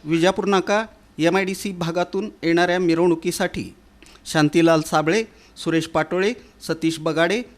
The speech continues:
लखन गायकवाड, विशाल लोंढे, सोमनाथ पात्रे, तानाजी जाधव यांच्याकडे समन्वयक म्हणून जबाबदारी दिल्याची माहिती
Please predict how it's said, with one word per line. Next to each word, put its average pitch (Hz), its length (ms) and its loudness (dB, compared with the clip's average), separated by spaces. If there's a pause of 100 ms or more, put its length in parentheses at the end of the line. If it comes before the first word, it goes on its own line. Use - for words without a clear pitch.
लखन 160 320 0
गायकवाड, 160 420 2 (280)
विशाल 156 300 0
लोंढे, 160 400 2 (380)
सोमनाथ 156 420 2
पात्रे, 170 320 -2 (240)
तानाजी 156 400 -2
जाधव 156 360 0 (360)
यांच्याकडे 180 560 0
समन्वयक 170 680 2
म्हणून 180 260 -2 (520)
जबाबदारी 165 500 0
दिल्याची 160 440 0
माहिती 160 500 0